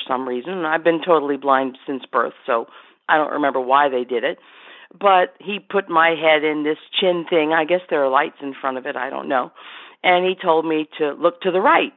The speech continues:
So I took my head out of the chin thing, and I looked to the right. And he said, "No, no, put your head back in the chin thing."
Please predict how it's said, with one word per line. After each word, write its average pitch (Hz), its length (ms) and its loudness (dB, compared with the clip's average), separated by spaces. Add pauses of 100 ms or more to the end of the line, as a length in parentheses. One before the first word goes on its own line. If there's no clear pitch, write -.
(140)
So 143 140 0
I 131 100 -2
took - 240 -8
my 143 120 2
head 143 260 0
out 139 220 2
of 131 40 -8
the 135 120 -8
chin 131 340 -4
thing, 151 260 -2
and 214 80 -2
I 127 120 2
looked 127 240 -6
to 139 80 -6
the 120 100 -2
right. 113 340 0 (400)
And 175 100 -2
he - 60 -6
said, 180 120 -2
"No, 170 140 2
no, 127 180 2
put 175 240 -8
your 160 80 -4
head 156 180 2
back 160 260 4
in 156 80 -2
the 143 80 -4
chin 139 280 -6
thing." 110 220 -10